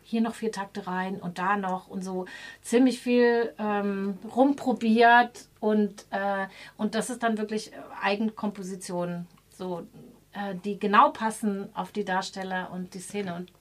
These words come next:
das ist wirklich sehr besonders dieses Jahr. So extrem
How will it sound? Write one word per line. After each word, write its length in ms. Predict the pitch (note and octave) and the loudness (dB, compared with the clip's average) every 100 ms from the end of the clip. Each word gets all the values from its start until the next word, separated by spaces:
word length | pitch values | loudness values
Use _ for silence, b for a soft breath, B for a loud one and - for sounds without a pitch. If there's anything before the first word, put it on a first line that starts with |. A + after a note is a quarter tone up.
| _ | _
das 200 | G3+ F#3+ | -10 -10
ist 120 | G#3+ | -12
wirklich 240 | G3 F#3+ F#3 | -12 -14 -12
sehr 140 | F#3+ | -12
besonders 400 | F3+ F3 F#3 F3+ - _ | -10 -10 -8 -8 -12 _
dieses 320 | F3 F3 F3 | -14 -12 -12
Jahr. 180 | F3 E3+ | -8 -8
So 120 | F3 F#3 | -6 -10
extrem 580 | - - - B3+ F4+ | -12 -10 -2 0 -2